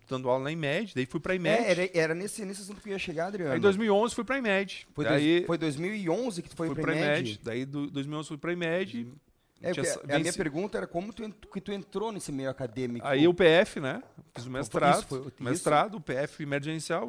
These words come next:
Speaker 1: acabou o emergencial, fui parar na, na imed. Então na imed é uma história de amor muito forte, um carinho grande,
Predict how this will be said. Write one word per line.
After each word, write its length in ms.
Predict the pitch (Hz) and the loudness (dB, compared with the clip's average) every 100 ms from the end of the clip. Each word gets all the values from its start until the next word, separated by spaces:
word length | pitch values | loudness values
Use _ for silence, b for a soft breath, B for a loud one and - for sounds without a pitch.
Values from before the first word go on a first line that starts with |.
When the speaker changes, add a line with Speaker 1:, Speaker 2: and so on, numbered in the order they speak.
| - - | -8 -10
Speaker 1:
acabou 320 | - 143 147 | -8 -8 -8
o 40 | |
emergencial, 380 | 151 151 156 170 | -6 -8 -8 -10
fui 140 | 160 | -10
parar 180 | 165 190 | -10 -10
na, 120 | 208 185 233 | -10 -10 -8
na 120 | 190 | -8
imed. 480 | 220 190 123 104 - _ _ b b b b b b _ | -4 -4 -4 -6 -18 _ _ b b b b b b _
Então 140 | 170 | -4
na 80 | 180 | 0
imed 280 | 175 190 226 | 2 0 0
é 40 | |
uma 100 | 226 | -6
história 300 | 190 202 196 | -2 0 2
de 80 | 180 | 2
amor 240 | 160 165 | 0 -2
muito 180 | 170 165 | -4 -6
forte, 560 | - 156 170 269 - 143 | -4 0 2 0 -4 -6
um 60 | |
carinho 260 | 139 143 160 | -4 -2 -2
grande, 640 | 139 147 185 254 - - | -2 -2 -2 -6 -10 -16